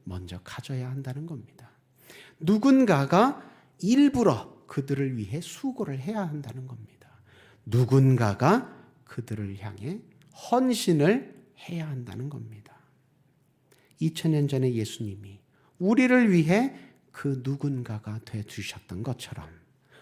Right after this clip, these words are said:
오늘날에는 우리가 예수님을 닮아서 부르실 때 순종해야 한다는 겁니다.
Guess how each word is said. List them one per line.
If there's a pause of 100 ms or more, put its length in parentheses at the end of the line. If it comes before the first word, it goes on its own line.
(160)
오늘날에는 (320)
우리가 (640)
예수님을
닮아서 (560)
부르실
때 (160)
순종해야
한다는
겁니다.